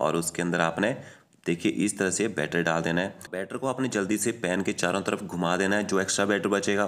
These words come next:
उसको उसी बाउल के अंदर डाल देना है जिसमें हमने बैटर बना के रखा है। और मीडियम to हाई फ्लेम में आपने इन शीट को पका लेना है, अपने आप ही पैन शीट को छोड़ देगा। और अगर आप पूरी वीडियो देखना चाहते हैं शीट बनाई कैसे जाती है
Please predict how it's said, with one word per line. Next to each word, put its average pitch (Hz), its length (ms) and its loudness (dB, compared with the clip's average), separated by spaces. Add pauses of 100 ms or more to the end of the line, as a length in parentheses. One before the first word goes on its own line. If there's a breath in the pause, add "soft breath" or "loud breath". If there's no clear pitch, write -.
उसको - 400 2
उसी 90 240 2
बाउल 95 240 2
के 95 100 0
अंदर 92 160 2
डाल 85 180 2
देना 87 140 0
है 98 60 -2
जिसमें 92 260 -4
हमने 107 140 0
बैटर 95 240 0
बना 95 180 2
के 98 100 0
रखा 95 220 0
है। 104 160 0 (320 loud breath)
और 95 200 4
मीडियम 101 320 2
to 117 140 2
हाई 107 180 4
फ्लेम 107 220 2
में 101 100 4
आपने 95 200 0
इन 95 100 2
शीट 87 260 0
को 113 200 0
पका 85 280 -2
लेना 90 220 2
है, 95 120 0
अपने - 260 -2
आप 104 120 0
ही 107 80 2
पैन 98 220 0
शीट 92 220 0
को 95 120 0
छोड़ 92 300 0
देगा। 92 300 2 (440 loud breath)
और 110 140 4
अगर 127 180 2
आप 123 340 -2
पूरी 107 240 4
वीडियो 92 320 2
देखना 87 360 -2
चाहते 90 260 -2
हैं 90 100 -2
शीट 90 360 -2
बनाई 90 200 2
कैसे 98 220 0
जाती 98 260 0
है 104 180 0